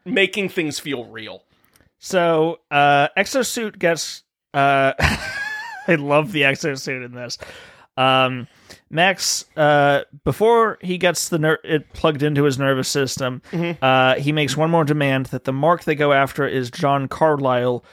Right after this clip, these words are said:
Speaker 2: the owner of the factory where he got his cancer.
Speaker 1: Yep.
Speaker 2: Um, Spider also confirms that all, this is where, that's where Spider confirms that all the houses have the miracle med bay powered by the Philosopher's Stone.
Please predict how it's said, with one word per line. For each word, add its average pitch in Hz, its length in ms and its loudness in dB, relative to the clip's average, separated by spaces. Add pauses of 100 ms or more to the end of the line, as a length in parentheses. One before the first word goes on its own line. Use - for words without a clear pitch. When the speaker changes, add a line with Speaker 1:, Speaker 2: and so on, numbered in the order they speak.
(180)
Speaker 2:
the 131 180 -4
owner 151 260 4
of - 140 -2
the - 80 -8
factory 127 540 -2
where 117 180 -6
he 117 140 -10
got 110 180 -6
his - 160 -14
cancer. - 520 -12 (100)
Speaker 1:
Yep. 190 200 0 (460)
Speaker 2:
Um, 127 540 0 (720)
Spider 208 520 0
also 185 320 2
confirms 160 560 -4
that 151 140 -2
all, 151 280 0 (260)
this 262 260 0
is 214 140 0
where, 151 540 2 (180)
that's 143 420 -2 (160)
where 151 240 -2
Spider 151 340 0
confirms 139 640 -6
that 143 240 -4 (540)
all 247 260 4
the 240 140 0
houses 170 800 0
have 135 260 0
the 147 100 -6
miracle 202 760 0
med 165 360 0
bay 160 220 2
powered 151 440 0
by 151 140 2
the 151 100 -8
Philosopher's 139 680 -4
Stone. - 400 -12